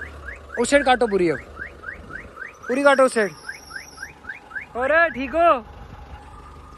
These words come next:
<laughs> भाई बड़ा angle है यार, देखने में नहीं। आराम से, आराम से, आराम से। देख shit थोड़ा सा। आराम से, आराम से, आराम से, आराम से, आराम से। ओ, बजी, बजी, बजी, आराम से।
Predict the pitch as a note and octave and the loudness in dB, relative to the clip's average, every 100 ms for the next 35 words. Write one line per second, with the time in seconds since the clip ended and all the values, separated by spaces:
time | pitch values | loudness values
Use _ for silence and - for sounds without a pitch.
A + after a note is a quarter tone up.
0 | - - - - - - - - G3+ - | -20 -12 -6 -6 -8 -14 -16 0 0 0
1 | - - - - - - - - - - | -18 -20 -20 -20 -20 -20 -20 -20 -20 -20
2 | - D3+ - - D3+ E3+ D3+ D3 C#3+ C#3 | -20 -20 -20 -12 -8 -4 -2 -2 -4 -4
3 | C3+ D#3 D3+ - - - - - - - | -4 -6 -10 -18 -18 -20 -18 -16 -14 0
4 | C#3+ D3 D3+ D3+ D#3 D#3 G3+ B3 C4+ B3+ | 2 2 0 -2 -4 -4 2 4 4 4
5 | C4 C4 C#4 C4+ B3+ C4 A#3 F#3 - - | 4 4 2 2 2 2 0 -4 -8 -20
6 | - - - - - - - - - - | -20 -16 -14 -12 -12 -10 -12 -14 -20 -20
7 | - - - G#3 B3 B3 A3+ A#3 A3 F#3+ | -20 -20 0 2 4 2 0 0 -2 -6
8 | - A#3+ D4 E4+ E4+ E4+ D#4 D4 C#4 A#3 | 0 4 4 6 4 4 2 0 0 -4
9 | F#3 - - - E4 E4 D#4+ C#4 A3+ - | -12 -18 -20 -4 2 2 2 -4 -12 -20
10 | - - - - - - - - - A#3+ | -20 -20 -20 -20 -20 -20 -20 -20 -6 0
11 | D4 D#4+ E4 F#4+ G4+ F4+ E4+ D#4+ D4 C#4 | 2 2 2 2 4 4 4 4 2 2
12 | B3 C4 C4+ D4 B3+ A3 | 0 2 4 4 2 -2